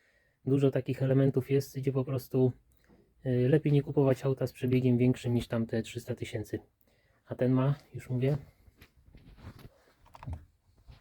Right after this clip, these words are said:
a ten ma już naklepane czterysta sześćdziesiąt dwa. Tak, kupiłem auto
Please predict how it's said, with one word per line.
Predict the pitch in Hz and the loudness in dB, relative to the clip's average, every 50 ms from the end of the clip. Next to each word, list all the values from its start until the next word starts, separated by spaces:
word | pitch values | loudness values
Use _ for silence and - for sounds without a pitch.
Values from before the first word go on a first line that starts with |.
| - - - - _ _ _ | -20 -20 -20 -20 _ _ _
a | - 123 | -10 -8
ten | - - 131 139 | -2 0 2 2
ma | 135 131 131 | 4 4 2
już | 127 123 - - | 0 0 -2 -4
naklepane | 123 120 - 127 120 - 131 131 135 135 135 127 - _ _ | -6 -6 -4 -6 -4 -2 0 2 2 4 2 2 0 _ _
czterysta | - - _ 151 143 139 135 - - - 123 | -20 -4 _ 2 2 2 2 0 -4 -10 -10
sześćdziesiąt | - - 135 131 135 - 131 127 | -6 -4 -4 -4 -2 -2 -2 -2
dwa. | 120 110 101 90 - _ _ _ _ _ _ _ _ _ | -2 -2 -4 -6 -10 _ _ _ _ _ _ _ _ _
Tak, | - 107 | -12 -10
kupiłem | - - 131 - 160 156 147 143 | -10 -10 -2 2 4 6 6 6
auto | 139 139 135 131 - 139 156 151 | 6 6 4 4 2 0 0 0